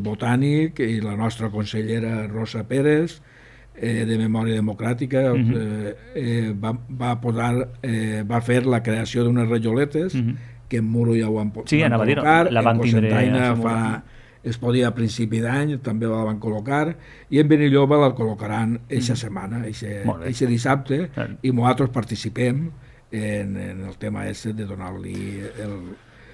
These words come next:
Speaker 1: difusió
Speaker 2: Evident.
Speaker 1: a les víctimes de
Speaker 2: Evidentment.
Speaker 1: Mauthausen, que van ser sis-centes i pico.
Speaker 2: Mm. En honor a Eduard Garrigós, eh, vint de setembre,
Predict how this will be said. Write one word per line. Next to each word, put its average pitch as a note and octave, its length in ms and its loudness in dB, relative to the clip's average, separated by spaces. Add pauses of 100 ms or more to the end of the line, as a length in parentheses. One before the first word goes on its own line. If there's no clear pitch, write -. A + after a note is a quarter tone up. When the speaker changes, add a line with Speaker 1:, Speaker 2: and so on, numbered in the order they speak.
(180)
Speaker 1:
difusió C3 720 4
Speaker 2:
Evident. F#2+ 360 0
Speaker 1:
a B2+ 80 2
les A#2 200 0
víctimes C3 560 4
de B2 80 2
Speaker 2:
Evidentment. A2+ 360 4
Speaker 1:
Mauthausen, A#2+ 720 2
que A#2 100 -2
van G#2+ 180 -2
ser A2 220 -4
sis-centes G#2+ 640 -6
i G2+ 100 -10
pico. - 440 -14
Speaker 2:
Mm. B2+ 180 2 (400)
En A2+ 160 4
honor C#3 240 8
a E3+ 280 6
Eduard C3 400 6
Garrigós, C#3+ 680 4
eh, G2+ 680 0 (360)
vint D3+ 260 4
de C#3+ 80 4
setembre, C3 600 2